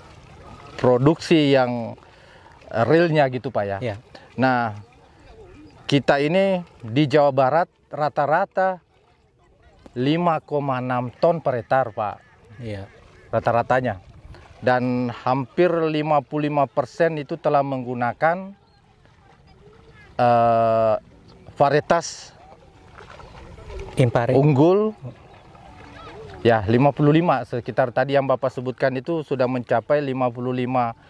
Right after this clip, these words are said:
Speaker 1: persen dari yang ini. Sementara kalau bisa kita naikkan, targetkan gitu ya.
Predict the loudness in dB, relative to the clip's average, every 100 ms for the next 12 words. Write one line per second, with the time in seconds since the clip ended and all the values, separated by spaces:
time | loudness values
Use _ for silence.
0 | -20 -10 -4 -2 2 0 0 -10 _ _
1 | _ _ _ _ -16 -2 0 2 2 0
2 | 0 0 0 -4 -8 -12 -14 -2 0 0
3 | 0 0 0 -2 -6 _ _ _ _ -2
4 | 2 2 0 -4 -4 -4 -2 -2 0 -4
5 | -2 -2 -2 -2 0 -4 _ -6 -4 -8
6 | -8 -6 -6 -6